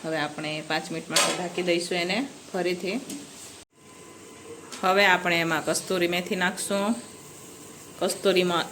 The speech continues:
મેથી મારી ફેવરેટ હોય એટલે હું દરેક શાકમાં, દાળમાં, બધામાં નાખું છું. ગરમ મસાલો નાખશું ને એકવાર મિક્સ કરી દઈશું. ને હવે આપણે ગેસને બંધ કરી દઈશું ને નીચે ઉતારીને કોથમીર નાખી દઈશું. તો આપણું શાક બની ગયું છે, સરસ મજાનું ચડી પણ ગયું છે.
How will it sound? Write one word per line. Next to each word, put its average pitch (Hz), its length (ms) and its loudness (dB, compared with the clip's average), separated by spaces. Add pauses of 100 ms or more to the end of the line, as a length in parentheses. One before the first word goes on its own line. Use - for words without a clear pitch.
મેથી 180 340 0
મારી 165 340 2
ફેવરેટ 196 380 4
હોય 196 260 6
એટલે 175 180 0
હું 170 160 -4
દરેક 180 300 4
શાકમાં, 180 600 2
દાળમાં, 170 380 4
બધામાં 180 400 2
નાખું 180 320 -2
છું. 185 220 -4
ગરમ 165 300 2
મસાલો 175 320 0
નાખશું 175 480 -2 (600)
ને 170 180 0
એકવાર 185 340 2 (120)
મિક્સ 180 260 -2 (100)
કરી 165 240 0
દઈશું. 156 380 -2 (500)
ને 175 80 -4
હવે 170 200 4
આપણે 165 280 4
ગેસને 170 480 2
બંધ 175 280 2
કરી 165 280 0
દઈશું 247 440 4
ને 180 100 2
નીચે 170 300 0
ઉતારીને 165 520 2
કોથમીર 254 400 2
નાખી 233 300 4
દઈશું. 202 380 2 (100)
તો 170 80 -2
આપણું 160 340 -4
શાક 185 220 2
બની 190 300 0
ગયું 214 180 0
છે, 214 200 0
સરસ 175 340 0
મજાનું 175 380 2
ચડી 185 320 2
પણ 196 240 2
ગયું 196 160 2
છે. 208 200 -2